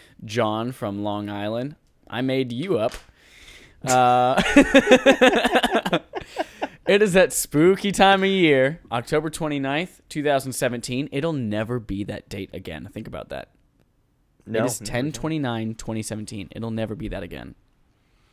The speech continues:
Speaker 1: Unless Jesus comes again and we start back over at zero, and then, yeah, it'll happen one more time. Um, favorite spooky games.
Speaker 2: Mm-hmm.
Speaker 1: Resident Evil seven.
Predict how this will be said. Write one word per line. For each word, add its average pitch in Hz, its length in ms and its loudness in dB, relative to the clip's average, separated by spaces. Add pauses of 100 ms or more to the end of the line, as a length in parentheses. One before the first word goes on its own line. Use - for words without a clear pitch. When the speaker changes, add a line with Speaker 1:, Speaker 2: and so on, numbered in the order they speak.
(140)
Speaker 1:
Unless 117 380 -2
Jesus 101 360 -4
comes 98 200 -6
again 98 140 -6
and 98 60 -6
we 95 60 -6
start 90 180 -6
back 98 160 -8
over 92 140 -8
at 80 80 -10
zero, 95 300 -8
and 95 100 -10
then, 104 120 -8
yeah, 104 140 -8
it'll 95 120 -12
happen 92 240 -12
one 85 100 -16
more 85 140 -16
time. - 280 -20 (1300)
Um, 139 680 4 (1080)
favorite 196 560 2
spooky 151 400 -2
games. 110 680 0 (140)
Speaker 2:
Mm-hmm. 131 300 -6 (1300)
Speaker 1:
Resident 170 340 0
Evil 143 140 -2
seven. 110 480 0